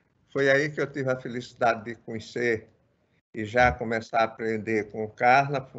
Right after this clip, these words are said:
no tempo que ela presidiu o Conselho Nacional, é, dos Direitos da, da Pessoa Idosa.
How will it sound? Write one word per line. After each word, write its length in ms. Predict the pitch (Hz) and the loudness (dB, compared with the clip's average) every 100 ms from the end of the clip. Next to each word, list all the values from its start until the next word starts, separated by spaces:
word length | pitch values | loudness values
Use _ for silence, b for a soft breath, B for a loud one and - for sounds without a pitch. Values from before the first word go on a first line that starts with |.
| 117 | -16
no 180 | 113 110 | -10 -10
tempo 320 | 110 117 120 | -4 -4 -2
que 80 | - | 0
ela 140 | 120 | 0
presidiu 540 | 117 120 110 117 107 113 | 0 -4 -4 -4 0 -2
o 60 | |
Conselho 400 | 113 117 - 117 | 0 -6 -2 -2
Nacional, 800 | 113 117 - 123 107 110 113 - B B B B B B B B - - | 0 -2 -2 -2 4 4 4 0 B B B B B B B B -18 -2
é, 340 | 107 110 110 | 2 4 4
dos 220 | 110 120 | 2 -2
Direitos 400 | 127 113 120 113 | -4 0 0 -2
da, 240 | - 113 113 | 0 2 2
da 180 | 110 107 | 0 -4
Pessoa 400 | 120 107 139 127 | -4 -4 0 0
Idosa. 640 | 107 113 120 147 147 | 4 6 6 4 -4